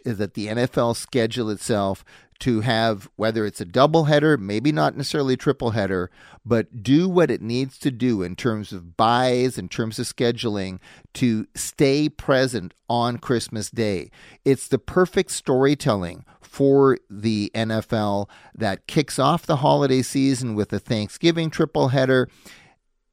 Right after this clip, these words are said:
Most years, it should finish off the holidays on, uh, Christmas Day with a triple header,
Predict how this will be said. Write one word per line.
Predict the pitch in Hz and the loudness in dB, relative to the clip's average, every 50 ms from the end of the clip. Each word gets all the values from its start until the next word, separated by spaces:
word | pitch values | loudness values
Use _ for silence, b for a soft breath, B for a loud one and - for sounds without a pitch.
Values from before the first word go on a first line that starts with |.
| _ _ | _ _
Most | 117 127 143 170 175 - - - | 2 4 6 6 4 4 0 2
years, | 151 143 143 143 139 143 139 - - _ _ - | 2 4 4 4 4 2 0 -2 -10 _ _ -4
it | 113 101 | -4 -4
should | - - - 120 113 - | -2 0 0 0 0 -2
finish | _ - - 131 120 117 113 - - - _ | _ 0 2 2 2 2 -2 -2 -6 -6 _
off | 127 147 180 190 180 - - - _ | 0 2 2 2 0 -2 -6 -18 _
the | - 110 110 98 | -4 -4 -2 0
holidays | 123 117 113 113 117 110 107 107 107 104 101 101 101 - - b b b b b b _ _ | 0 0 0 0 0 0 0 0 0 0 0 -2 -6 -8 -14 b b b b b b _ _
on, | 113 120 123 120 123 123 120 - - _ _ | 0 2 2 2 0 -2 -4 -8 -12 _ _
uh, | - 101 95 95 - - | -6 -4 -4 -6 -8 -10
Christmas | - - 156 151 - - 135 123 107 - | 0 2 2 2 2 -2 -4 -4 -4 -2
Day | - 120 104 98 95 95 98 b b b b | -2 -2 -2 -2 -4 -6 -8 b b b b
with | - 113 110 - | -4 -4 -2 -2
a | 110 | -6
triple | - - 127 113 110 113 107 104 | -4 -2 -2 -2 0 -2 -4 0
header, | 113 151 147 143 147 143 139 | 2 2 4 4 4 4 2